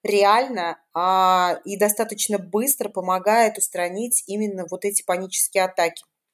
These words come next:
А, это очень интересное такое состояние, да, когда человек, в-, вообще, по сути, в, во время панической атаки человек не может себя контролировать.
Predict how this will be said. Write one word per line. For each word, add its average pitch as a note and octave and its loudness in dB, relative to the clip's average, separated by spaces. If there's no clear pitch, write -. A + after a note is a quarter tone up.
А, F3+ 2
это A3 2
очень B3 0
интересное A3+ 0
такое G3+ 0
состояние, A#3 0
да, A3+ 0
когда B3 -2
человек, A3 0
в-, F#3+ -12
вообще, A3 2
по A3 0
сути, A#3 -2
в, - -14
во F#3 0
время B3 -4
панической A3+ 0
атаки D4 0
человек G#3+ 0
не G3+ -6
может A#3 -4
себя G#3 0
контролировать. G3+ -4